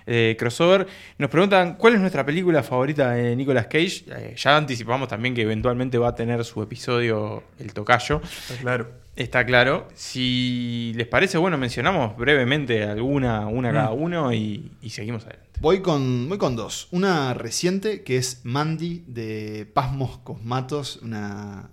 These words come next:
Speaker 3: increíble película, y me va a pillar un poco que tuve la suerte de ver en Italia y en una especie como de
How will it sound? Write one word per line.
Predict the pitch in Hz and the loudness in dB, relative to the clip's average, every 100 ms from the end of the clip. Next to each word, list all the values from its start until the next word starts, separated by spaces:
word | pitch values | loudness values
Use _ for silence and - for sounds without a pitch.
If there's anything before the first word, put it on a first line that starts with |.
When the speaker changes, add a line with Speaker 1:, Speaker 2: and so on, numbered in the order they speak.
| _ _ - - - - | _ _ -20 -20 -20 -20
Speaker 3:
increíble | - 120 113 139 156 131 | -14 -6 0 2 4 4
película, | 113 131 135 131 117 | 2 -2 0 0 -2
y | 90 104 | -4 -8
me | 104 | -6
va | 113 | -6
a | 117 - | -6 -12
pillar | - - 117 | -18 -10 -8
un | 110 | -6
poco | 170 165 | -8 -8
que | 113 104 | -10 -10
tuve | - 117 110 - - - - | -8 -8 -8 -14 -20 -20 -18
la | 85 - | -14 -8
suerte | 117 113 117 | -6 -4 -4
de | 104 104 | -2 -2
ver | 113 107 | -2 -4
en | 85 | -8
Italia | 123 170 110 117 123 120 - | -10 -6 -4 -2 -2 -4 -6
y | 104 101 101 104 104 | -10 -10 -10 -10 -10
en | 98 | -8
una | 104 107 | -8 -8
especie | 113 107 110 | -10 -8 -6
como | 110 101 | -6 -6
de | 101 104 101 | -8 -10 -14